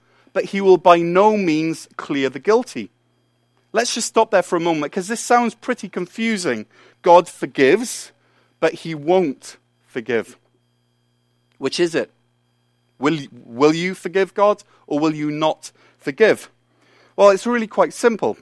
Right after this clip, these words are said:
God forgives those who come to him and ask for it, but he won't forgive those who don't come to him and ask for it. Why should he?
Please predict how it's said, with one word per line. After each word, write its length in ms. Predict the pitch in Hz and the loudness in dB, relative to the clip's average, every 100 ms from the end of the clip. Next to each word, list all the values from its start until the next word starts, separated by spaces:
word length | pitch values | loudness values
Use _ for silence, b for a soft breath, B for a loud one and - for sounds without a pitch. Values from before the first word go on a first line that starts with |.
| - | 2
God 240 | 214 220 | 4 4
forgives 480 | - 180 196 170 - | 0 0 2 2 0
those 380 | 180 160 165 - b b | -2 -2 -4 -12 b b
who 140 | - 160 | -12 -12
come 400 | - 165 180 180 | -2 -2 -2 -6
to 120 | 165 | -12
him 360 | 147 143 143 b b | -6 -6 -6 b b
and 160 | 147 151 190 | -8 -2 2
ask 380 | 226 233 - | 2 0 -8
for 220 | - 156 113 | -4 0 0
it, 340 | 117 - - _ b b - | -2 -12 -18 _ b b -2
but 120 | 202 | -2
he 120 | 180 | 0
won't 280 | 165 202 247 | -2 -2 -2
forgive 420 | - 233 240 214 | -8 -8 -6 -6
those 420 | - 135 139 151 - | -2 -2 -2 -8 -12
who 180 | 160 | -12
don't 340 | 147 208 247 - | -4 -2 -2 -8
come 280 | - 143 139 | -8 -8 -8
to 140 | 143 | -12
him 300 | 117 110 101 b b | -10 -10 -12 b b
and 140 | 131 123 | -12 -6
ask 280 | 127 123 - | -6 -6 -8
for 160 | 123 | -4
it. 120 | 113 - _ _ _ | -4 -6 _ _ _
Why 120 | 190 | -4
should 320 | 202 - 254 - | -4 -6 -8 -8
he? 220 | 131 | -12